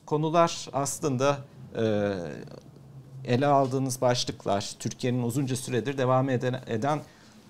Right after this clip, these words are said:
yapısal sorunlarını ele alıyor. Bunun kökeninde neler yatıyor? Bunları araştırıyorsunuz ve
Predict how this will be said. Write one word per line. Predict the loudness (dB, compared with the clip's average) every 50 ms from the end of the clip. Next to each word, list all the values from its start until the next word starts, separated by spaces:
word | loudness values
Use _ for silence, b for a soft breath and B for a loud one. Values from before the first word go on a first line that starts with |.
| -2
yapısal | 0 0 0 0 2 2 4 4
sorunlarını | 4 2 2 2 2 2 2 2 2 2 0 0 0 0 2
ele | 2 2 2 4
alıyor. | 0 0 0 0 -2 -2 -2 -4 -8 -6 -2
Bunun | -2 0 0 0
kökeninde | -2 -2 -2 0 0 -2 0 0 0 -2 -2 -4
neler | -2 -2 0 0 0 0 0
yatıyor? | 0 -2 -2 -4 -2 -2 -2 -2 -4 b b b b b b b 0
Bunları | 2 2 4 4 4 4 4
araştırıyorsunuz | 4 4 2 0 -2 -4 -8 -4 -4 -4 -4 -4 -4 -4 -4 -2 2 2
ve | 2 2